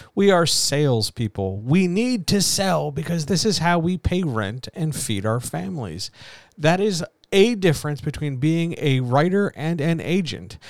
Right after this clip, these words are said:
And I know writers hate hearing this, but it's true, the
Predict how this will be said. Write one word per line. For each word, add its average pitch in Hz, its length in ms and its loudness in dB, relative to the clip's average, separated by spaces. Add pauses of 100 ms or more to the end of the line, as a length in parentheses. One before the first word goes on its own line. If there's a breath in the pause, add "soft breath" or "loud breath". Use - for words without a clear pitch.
(180 loud breath)
And 151 200 2
I 156 140 2
know 185 300 4
writers 180 540 4
hate 160 300 -6
hearing 131 480 -4
this, 98 360 -4
but 104 180 -2
it's 117 180 -2
true, 165 500 0
the - 80 -20